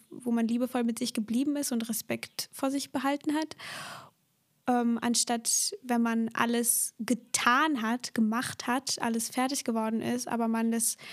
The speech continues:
mit so einer Art, äh, Zwang und vielleicht sogar ein bisschen Selbsthass oder Selbstablehnung oder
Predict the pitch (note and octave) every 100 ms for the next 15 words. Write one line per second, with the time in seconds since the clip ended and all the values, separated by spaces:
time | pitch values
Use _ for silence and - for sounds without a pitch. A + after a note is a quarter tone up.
0 | - - - B3 A#3 A#3 A3+ G#3+ A3+ A3
1 | - - A3+ A3 - - A3+ A#3 A#3+ A#3
2 | - A3+ A3 A#3+ A3+ - A3+ A3+ A3+ A3+
3 | A3 - - - A#3+ A#3 A3+ A3+ A#3 -
4 | A#3 A#3 A3+ A#3 A#3 A3+ A3+ A3+